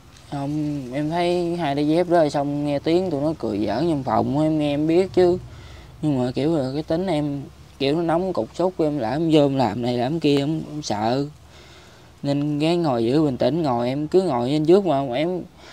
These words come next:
không phải thấy một lần, em thấy rất nhiều lần rồi. Mà tại kiểu là ở chung này kia, xong gia đình ấy vậy, cũng có nỡ bỏ nó, cũng im im im cho qua chuyện.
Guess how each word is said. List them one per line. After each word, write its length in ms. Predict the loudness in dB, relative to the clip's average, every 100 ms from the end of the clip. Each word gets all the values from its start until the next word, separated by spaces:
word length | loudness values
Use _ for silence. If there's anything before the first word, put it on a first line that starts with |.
| -20 -2
không 180 | 2 4
phải 120 | 4
thấy 200 | 6 6
một 140 | 6
lần, 280 | 4 2 4
em 160 | 2 6
thấy 160 | 6
rất 200 | 6 4
nhiều 140 | 4 6
lần 240 | 6 6
rồi. 400 | 4 4 4 2 -2 -16 -20 -20 -20 -8
Mà 140 | -4 0
tại 200 | 2 2
kiểu 220 | 2 4
là 280 | 2 0 -4 -10 -20 -20 -20 _ -12
ở 200 | -2 0
chung 300 | 4 4 2
này 180 | 0 0
kia, 320 | 4 4 4
xong 360 | 2 0 0 0
gia 80 | 0
đình 200 | 0 0
ấy 220 | 0 0
vậy, 340 | -2 -2 -4 -8 -6
cũng 180 | -2 0
có 80 | 2
nỡ 240 | 4 4
bỏ 320 | 4 4 4
nó, 240 | 4 2 0 -6 -16 -20 -20 -20 -20 -6
cũng 180 | 0 2
im 160 | 4 4
im 160 | 4
im 260 | 4 2 4
cho 180 | 6 6
qua 280 | 6 6 4
chuyện. 420 | 4 4 2